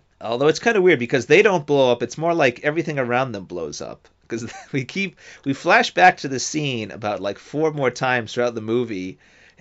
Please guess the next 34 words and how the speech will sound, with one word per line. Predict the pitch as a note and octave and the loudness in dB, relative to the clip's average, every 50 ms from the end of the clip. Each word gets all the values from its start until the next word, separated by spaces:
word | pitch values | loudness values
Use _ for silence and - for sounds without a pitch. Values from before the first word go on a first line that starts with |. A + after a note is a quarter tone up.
| _ - | _ -2
and | B2 B2 A#2+ A2+ | -2 -2 -2 -2
you | A#2 C#3 | -4 -6
see | - - G3+ F#3+ | -6 -4 -4 0
they're | C#3+ D3 D#3+ | 4 4 4
kind | E3 - F3 D#3 | 4 4 0 0
of | C#3 B2+ | 0 -2
on | - C#3 C#3+ C#3+ | 0 0 0 0
the | B2+ A#2+ | 0 -2
ground, | G#2+ A2+ A#2+ C3 C#3 D3 B2+ B2 A2 G#2 | -2 2 4 6 6 6 6 4 2 0
like, | G#2 G2+ - - | -4 -6 -6 -6
reaching | C#3 C3 A#2+ - C3 A#2+ | -8 -6 -6 -6 -6 -4
out, | A2+ A2+ G#2+ | -4 -4 -4
like, | F2 G#2+ A2+ - F2 | -4 -6 -6 -6 -8
"Ugh." | C#3+ D#3 D#3+ E3 E3+ E3+ E3 E3+ E3+ E3 C#3+ B2+ A2 - _ _ _ _ _ _ _ _ _ | -8 -6 -2 -2 0 0 2 2 4 4 4 2 0 -2 _ _ _ _ _ _ _ _ _
But, | - B2 B2 A#2+ | 2 2 4 6
uh, | A2+ A2+ A2+ G#2+ G#2+ G2+ G#2 | 6 6 4 4 2 -2 -6
they | - A2+ C#3 D#3 F3 | -4 -2 0 0 2
did | D#3+ E3 D#3+ | 0 -2 -2
not | D#3 D3+ D3 D3 | 0 0 0 2
actually | C3+ C3+ C3 - - C3+ A#2+ | 2 0 -2 -2 -4 -6 -8
explode. | A#2 - - - C#3+ C3+ A2 F#2+ E2+ E2+ D#2+ - _ _ _ _ _ _ _ | -8 -8 -10 -6 -4 -4 -4 -4 -6 -8 -12 -16 _ _ _ _ _ _ _
But | - G#2+ | -6 -4
I | A2 | -2
guess | A#2 C#3 - | 0 0 0
they | - B2+ G#2 | 0 -2 -2
died | F#2+ F#2+ D#2+ C#2+ D2 D2+ - _ | -2 -4 -8 -8 -10 -12 -12 _
because | - A#2 - D3 C3+ A#2+ A2+ A2 | -10 -2 2 4 4 4 2 0
this | A#2 A#2 G#2+ - - - - C#3 | -2 -4 -4 -4 -10 -14 -14 -10
green | A2 B2+ C3+ D#3+ E3+ E3+ E3+ E3 D3 B2+ A#2+ | -6 -4 -2 -2 -2 -2 -2 -2 -4 -4 2
wave | B2 C#3 D#3 E3 D#3+ C#3 | 6 6 6 6 4 2
of | C#3 C3+ | 2 2
energy, | D3+ D#3 D#3 D3 B2 - B2 A2 G2+ F#2 F2 A#2+ - _ _ _ | 4 4 4 4 2 0 -2 -4 -4 -4 -8 -12 -18 _ _ _
<laughs> | _ _ | _ _
like, | - A2 G#2+ G#2 | -6 -6 -6 -6